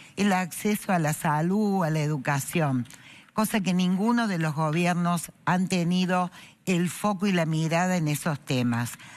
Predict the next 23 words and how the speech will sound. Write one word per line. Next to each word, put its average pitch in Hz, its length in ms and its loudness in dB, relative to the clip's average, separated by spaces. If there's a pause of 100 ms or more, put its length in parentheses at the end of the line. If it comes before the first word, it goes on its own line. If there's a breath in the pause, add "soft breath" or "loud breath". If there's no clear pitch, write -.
(240 loud breath)
Acá 214 280 2
piensan 226 880 2
en 147 280 -2
bala, 185 720 2 (120)
cárcel. 180 920 0 (640 loud breath)
Nunca 277 420 2
se 180 160 -2
les 160 180 2
ocurrió 165 560 0
pensar 196 760 0 (300 loud breath)
en 208 240 2
cómo 262 440 0
sacar 202 640 -2
a 190 100 0
millones 190 760 2
de 160 100 -2
la 151 120 0
pobreza. 170 760 0 (680 loud breath)
Por 240 120 2
ahí 262 280 2
hay 285 120 0
que 233 140 -2
arrancar. 170 720 0